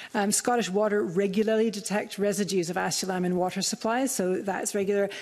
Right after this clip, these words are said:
And there was one incident, and it came from a ground spraying incident, where that,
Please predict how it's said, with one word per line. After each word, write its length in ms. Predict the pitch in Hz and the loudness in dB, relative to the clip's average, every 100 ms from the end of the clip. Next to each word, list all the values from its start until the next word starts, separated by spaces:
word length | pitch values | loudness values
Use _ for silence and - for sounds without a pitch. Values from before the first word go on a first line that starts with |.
| - | -2
And 140 | 196 | 2
there 100 | 190 | 2
was 160 | 185 165 | 2 -2
one 300 | 175 196 202 | 0 0 2
incident, 480 | 208 202 185 202 - | 2 0 0 -4 -2
and 120 | 190 | -4
it 180 | 190 240 | -4 -2
came 180 | - 196 | -2 -2
from 140 | - | -2
a 60 | 185 | -4
ground 480 | 156 180 180 190 202 | -2 0 2 2 0
spraying 480 | - 214 196 190 | 0 0 0 0
incident, 300 | 202 190 208 | -2 -2 -4
where 340 | 185 190 185 180 - - | 0 0 0 -2 -8 -4
that, 240 | 180 - | -2 -2